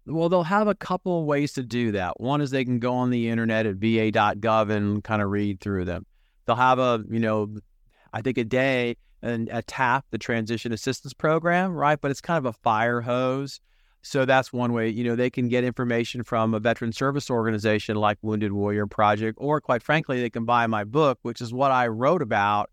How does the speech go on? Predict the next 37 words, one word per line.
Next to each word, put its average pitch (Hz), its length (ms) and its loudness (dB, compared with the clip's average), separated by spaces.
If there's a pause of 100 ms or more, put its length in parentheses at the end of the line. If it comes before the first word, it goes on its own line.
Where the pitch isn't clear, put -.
(320)
Um, 113 340 0
not 139 200 0
so 147 80 -2
much 127 180 -2
a 123 60 -6
plug, 196 340 0
but 127 140 -4
just 131 160 -6
say, 127 220 0 (260)
I 110 40 -6
have 135 240 2
'em 127 120 -4
all 123 240 0
in 170 180 2
there, 127 300 0
and 123 140 -4
I 127 60 -4
try 160 280 0
to 160 100 0
make 135 260 0
it 127 100 -6
easier 127 420 0
to 117 100 -2
understand, 107 760 -2
'cause - 160 -6
sometimes 131 480 -2
the 117 100 -2
legalese 123 720 0
just - 220 -4
makes 110 220 -4
it 101 80 -4
very 113 360 2
hard 107 360 4
and 104 100 -2
people 107 320 -4
give 101 240 0
up 107 240 2